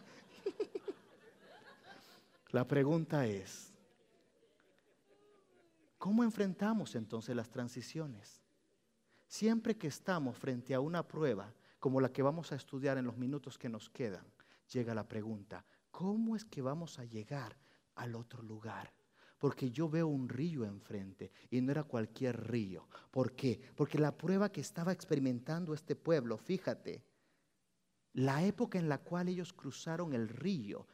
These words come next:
no era cualquier época, era cuando el río estaba más fuerte, con mayor cantidad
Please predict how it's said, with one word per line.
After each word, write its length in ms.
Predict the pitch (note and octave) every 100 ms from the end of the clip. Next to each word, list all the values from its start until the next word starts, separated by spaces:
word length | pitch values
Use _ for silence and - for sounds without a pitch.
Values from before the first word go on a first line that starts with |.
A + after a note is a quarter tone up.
| _
no 280 | C#3+ E3 D#3+
era 220 | F#3+ D#3
cualquier 420 | B2+ G#2+ - A#2
época, 480 | A2 G#2+ G#2 - G2+ - -
era 180 | D3 F3
cuando 320 | F3 D#3 C#3
el 80 | C3
río 400 | B2+ F#3 F#3+ C3+
estaba 400 | A#2 - D#3 D#3
más 720 | C3+ B2+ E3 D#3+ B2 - - _ _ _ _ _ _ _ _ _ _
fuerte, 840 | - D#3+ D#3 A#2+ - - - - _ _ _ _ _ _ _ _
con 300 | D#3+ D3+ C#3
mayor 680 | C3 C3 A#2+ E3+ E3 C3 - _ _ _ _ _ _ _
cantidad 840 | C#3 C3 A#2+ - A#2 B2 B2+ G#2+